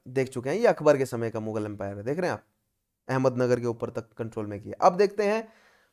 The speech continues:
formally देखते हैं कि cause of decline of मुगल्स क्या है। अभी तक हमने लेटर मुगल्स को देखा कि लेटर मुगल्स कौन कौन है,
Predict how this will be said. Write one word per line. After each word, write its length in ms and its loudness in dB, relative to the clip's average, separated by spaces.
formally 380 8
देखते 300 4
हैं 120 0
कि 80 -4
cause 200 8
of 180 0
decline 440 6
of 220 0
मुगल्स 360 2
क्या 160 2
है। 80 -2
अभी 200 2
तक 160 0
हमने 240 0
लेटर 460 4
मुगल्स 400 4
को 140 0
देखा 300 2
कि 60 0
लेटर 440 4
मुगल्स 400 4
कौन 340 2
कौन 240 0
है, 160 -10